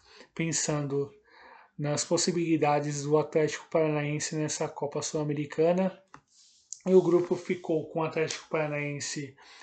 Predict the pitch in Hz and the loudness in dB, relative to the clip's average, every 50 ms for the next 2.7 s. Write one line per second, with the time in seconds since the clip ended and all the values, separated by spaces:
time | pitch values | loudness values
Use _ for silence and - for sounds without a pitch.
0 | - _ - 165 - - - 175 165 160 156 - 165 135 - 165 160 160 165 - | -4 _ 4 4 4 4 0 -2 -2 -4 -6 -8 -10 -8 -6 -6 -6 -6 -4 0
1 | 208 226 240 247 240 - 233 208 185 185 175 175 170 151 156 156 151 151 - - | 2 4 4 4 2 2 0 0 0 0 0 0 0 0 0 0 0 -2 -2 -4
2 | 202 190 165 147 160 165 170 170 165 - - - - - | -6 -2 0 4 4 4 4 4 2 -2 -8 -10 -12 -14